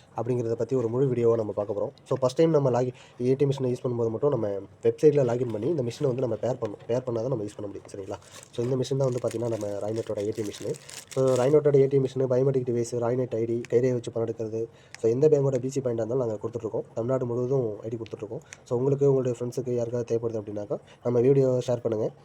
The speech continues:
So, அவங்களுக்கு யூஸ்ஃபுல்லா இருக்கட்டும். So, ஏ டி எம் மிஷின் ஆன் பண்ணியாச்சு.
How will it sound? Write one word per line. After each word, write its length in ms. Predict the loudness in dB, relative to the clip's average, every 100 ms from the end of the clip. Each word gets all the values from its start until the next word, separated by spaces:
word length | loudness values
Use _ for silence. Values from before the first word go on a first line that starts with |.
| -8
So, 60 |
அவங்களுக்கு 300 | -2 0 0
யூஸ்ஃபுல்லா 220 | -2 -2
இருக்கட்டும். 340 | -4 -4 -10 -14 -18 -20 -20 -20 -20 -20 -20 -20 -20 -20 -20 -20 -20 -20 -20 -20 -20 -20 -20 -20 -20 -20 -10
So, 220 | 0 4
ஏ 60 | 4
டி 80 | 4
எம் 80 | 4
மிஷின் 140 | 2
ஆன் 120 | 2
பண்ணியாச்சு. 280 | 2 2 2